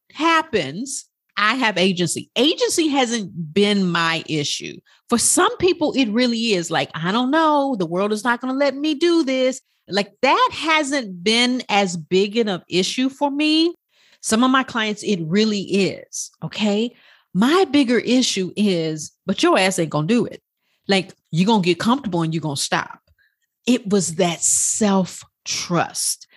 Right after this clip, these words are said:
Like, I didn't believe in my ability to follow through. I had a story about myself that, of one that didn't believe,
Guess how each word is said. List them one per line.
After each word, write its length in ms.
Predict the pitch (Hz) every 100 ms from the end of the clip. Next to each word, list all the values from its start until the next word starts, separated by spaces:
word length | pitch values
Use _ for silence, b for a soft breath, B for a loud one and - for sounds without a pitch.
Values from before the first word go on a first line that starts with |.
| b -
Like, 280 | 180 - -
I 180 | 175 175
didn't 800 | 147 123 170 185 240 294 262 -
believe 560 | 190 175 175 175 175
in 220 | - 165 160
my 180 | 156
ability 720 | 165 160 170 170 185 - 208
to 220 | 180 - 170
follow 720 | - - 151 151 151 151 151
through. 460 | - 147 147 78 - _ _ _ 170
I 100 | 220
had 240 | 233 196
a 60 | 180
story 600 | - - 254 349 381 233
about 400 | 175 156 - -
myself 640 | 151 - 151 131 - - _ _ _ -
that, 260 | 175 170 - _ -
of 200 | 170 156
one 360 | 175 185 180
that 240 | 160 156 143
didn't 380 | 175 180 190 165
believe, 580 | 160 160 170 160 156